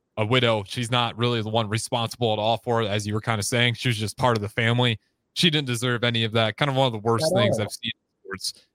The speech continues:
Speaker 1: Um, that's, that's probably about as low as it gets. And a few other news in, in terms of N B A, um, not a whole lot going on other than the Lakers and a little bit of trouble there.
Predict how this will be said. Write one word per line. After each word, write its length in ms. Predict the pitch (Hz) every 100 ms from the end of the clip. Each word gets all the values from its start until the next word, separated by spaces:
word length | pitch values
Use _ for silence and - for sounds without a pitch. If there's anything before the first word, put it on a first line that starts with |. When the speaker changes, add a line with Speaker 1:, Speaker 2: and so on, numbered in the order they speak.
| _
Speaker 1:
Um, 300 | 101 95 92
that's, 340 | 139 151 - -
that's 160 | 151
probably 260 | - 156 135
about 280 | 127 123 110 -
as 180 | 123 117
low 340 | 110 120 113
as 120 | 104
it 100 | 107 -
gets. 400 | 123 117 - - _ _ _
And 80 | 127
a 40 |
few 200 | 170 170
other 200 | 156 147
news 360 | 143 139 131 113
in, 200 | 117 117
in 100 | 110
terms 280 | 135 131
of 100 | 117 -
N 160 | 135 131
B 320 | 110 107 120
A, 280 | 143 135 123 _ _ _
um, 220 | 95 92
not 160 | 110 170
a 40 |
whole 200 | 131 185
lot 280 | 160 143 110
going 340 | 131 123 104 95 _ -
on 320 | 127 139 139
other 240 | 127 147
than 260 | 123 127 117
the 120 | 95 90
Lakers 440 | 139 156 151 139 -
and 100 | 113
a 40 |
little 260 | 107 139 139
bit 120 | 135
of 80 | 117
trouble 360 | 139 123 104
there. 360 | 101 117 127